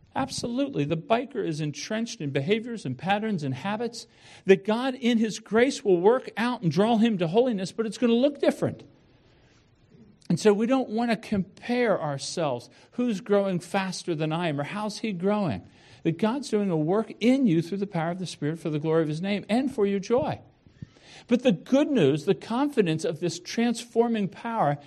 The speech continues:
is that it's rooted in the Spirit. Look with me at the last part of eighteen. He says, "For this comes from the Lord, who is the Spirit." That the Spirit is doing the work of sanctification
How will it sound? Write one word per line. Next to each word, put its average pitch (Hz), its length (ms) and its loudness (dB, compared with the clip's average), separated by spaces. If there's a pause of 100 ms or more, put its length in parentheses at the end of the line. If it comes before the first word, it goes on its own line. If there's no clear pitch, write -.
(140)
is 202 180 0
that 220 140 4
it's - 200 -10
rooted 233 300 -2
in - 60 -8
the 185 80 -4
Spirit. 262 480 -4
Look 226 160 0
with 247 160 -4
me 254 100 0
at 233 120 2
the - 80 2
last 180 440 0
part 180 160 4
of 170 80 0
eighteen. 175 420 2
He 156 80 -2
says, 165 240 -2 (220)
"For 262 420 4
this 214 360 2
comes 202 500 -2
from 226 360 4
the 269 60 4
Lord, 170 480 6 (200)
who 208 160 6
is 214 160 0
the 220 80 -8
Spirit." 240 600 -6 (320)
That 214 180 -2
the 226 80 -2
Spirit - 1000 0 (640)
is 156 160 2
doing 254 420 2
the 254 100 -6
work 127 600 -2 (320)
of 160 160 0
sanctification 202 1080 -2